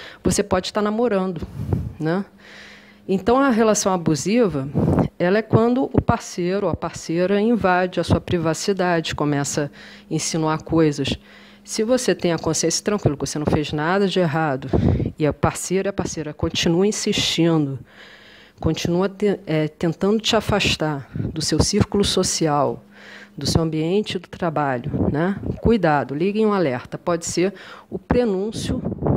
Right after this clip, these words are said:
né, o início de uma relação que depois vai se tornar, é, pode vir a se tornar de violência doméstica, tá?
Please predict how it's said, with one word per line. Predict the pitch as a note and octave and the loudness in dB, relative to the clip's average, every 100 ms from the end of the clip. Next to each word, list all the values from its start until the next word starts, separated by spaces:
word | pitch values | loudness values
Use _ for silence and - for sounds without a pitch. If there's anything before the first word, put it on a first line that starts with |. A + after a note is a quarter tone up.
| D3 | 0
né, | D#3 E3+ | -2 -2
o | F#3+ F3+ | 0 0
início | G#3+ G#3+ F#3+ G#3 - G3+ | 2 4 4 2 -2 -4
de | F3+ | -2
uma | F#3 F#3 F#3 F#3+ - - - - | -2 -2 -4 -8 -18 -20 -20 -4
relação | F#3 F#3 F#3 - E3 E3+ F#3+ - - - | 0 2 2 0 2 2 0 -4 -6 -6
que | - | -2
depois | F3+ G3 F3+ F#3 | -2 0 0 2
vai | F#3+ | 0
se | - | -2
tornar, | - F3 E3 F3 F3 - - - - _ _ | 0 2 2 0 -4 -12 -20 -20 -20 _ _
é, | E3+ D#3 D#3 D3+ C#3+ C3 - | -2 0 0 0 0 -2 -2
pode | - D#3+ G3 - - | 0 2 0 -2 -6
vir | D#3 F3+ F#3+ | 0 2 2
a | |
se | - | 0
tornar | - E3 D#3 D#3 F#3+ | 0 0 0 0 -2
de | F#3 E3 | -4 -4
violência | D#3+ E3+ D#3 D3+ - | -2 0 2 0 0
doméstica, | E3 G#3+ C3 E2+ - - - - - - | 2 2 0 -4 -6 -4 0 0 0 -4
tá? | C3 E3 | -2 -2